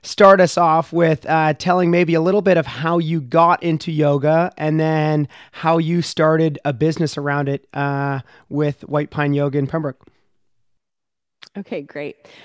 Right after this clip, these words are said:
Speaker 2: So I think it's lovely, actually, that you are, uh, looking to kinda, like, get back into the practice. And it's really normal for people to kind of, like, join in, kind of, like, lose, uh, maybe, like, a regular practice, you could say, and then look to get back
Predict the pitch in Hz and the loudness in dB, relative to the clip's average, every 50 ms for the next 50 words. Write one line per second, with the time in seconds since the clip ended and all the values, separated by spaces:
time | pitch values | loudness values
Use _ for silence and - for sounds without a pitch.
0 | - _ _ _ - 233 214 202 196 - - 208 - 277 254 302 285 233 202 214 | -20 _ _ _ -10 -6 -6 -4 -4 -4 -6 -6 -6 -6 -6 -6 -4 -4 -4 -4
1 | 254 220 190 190 196 - 151 - - - - 185 175 165 165 165 165 160 - - | -4 -4 -4 -4 -4 -6 -6 -8 -10 -12 -10 -8 -8 -8 -8 -6 -6 -8 -6 -8
2 | 170 165 170 170 165 165 165 165 165 - - 151 151 151 147 147 151 - - 151 | -10 -10 -8 -8 -8 -6 -6 -8 -8 -8 -10 -10 -10 -10 -10 -10 -10 -12 -12 -12
3 | 147 147 139 139 170 196 - 226 202 196 - - 202 190 165 170 165 147 104 - | -10 -10 -10 -10 -10 -10 -10 -10 -10 -10 -10 -8 -8 -6 -4 -4 -4 -6 -6 -4
4 | - 220 - - 196 208 - 202 185 196 185 - - 185 180 - - 170 151 160 | -6 -6 -4 -4 -4 -4 -6 -6 -8 -8 -8 -8 -6 -6 -8 -6 -4 -4 -4 -4
5 | - - - 180 180 208 - 262 427 571 381 208 165 180 202 202 190 - 202 185 | -6 -8 -10 -10 -8 -8 -8 -6 -6 -4 -2 -2 0 0 0 -2 -2 -2 -4 -6
6 | - 202 - 160 170 - - 208 170 - - 175 151 151 156 151 151 135 127 135 | -6 -4 -2 -2 -2 -2 -2 -4 -6 -4 -4 -4 -4 -4 -4 -4 -4 -4 -4 -4
7 | - - - - - - - - - - _ _ _ _ _ _ - 247 226 240 | -6 -8 -14 -20 -20 -20 -20 -20 -20 -20 _ _ _ _ _ _ -2 0 0 2
8 | 247 240 214 202 196 196 196 196 190 190 190 196 190 196 - - _ _ - - | 2 0 0 0 0 0 0 0 0 0 0 -2 -2 -4 -6 -10 _ _ -20 -10
9 | - 208 180 175 165 160 151 160 170 160 151 156 - - - - 196 202 208 214 | -4 -4 -2 0 0 0 0 0 0 -2 -2 -2 -2 -6 -8 -2 0 2 2 2
10 | 214 208 202 208 208 208 - - - - - - - 170 175 165 165 165 160 160 | 2 2 2 0 0 -2 -6 -10 -16 -16 -16 -12 -8 -6 -4 -2 -2 -2 -2 -2
11 | 170 175 180 180 175 143 160 175 165 170 175 170 190 190 190 190 190 208 185 - | -2 -2 -2 -2 -2 -2 -2 -2 -2 -2 -2 -2 0 -2 -2 -2 -4 -6 -8 -8
12 | - 190 - - 190 - 196 170 - - 180 175 175 170 175 180 - - 175 170 | -8 -8 -6 -6 -6 -6 -6 -6 -4 -2 0 0 2 0 0 -2 -2 -4 -4 -4
13 | 165 151 156 156 165 175 - - - - 190 165 165 151 151 - - 156 - 170 | -2 -4 -4 -2 -2 -4 -4 -4 -6 -6 -4 -2 -2 -2 -2 -4 -6 -8 -6 -6
14 | 151 160 - | -6 -6 -8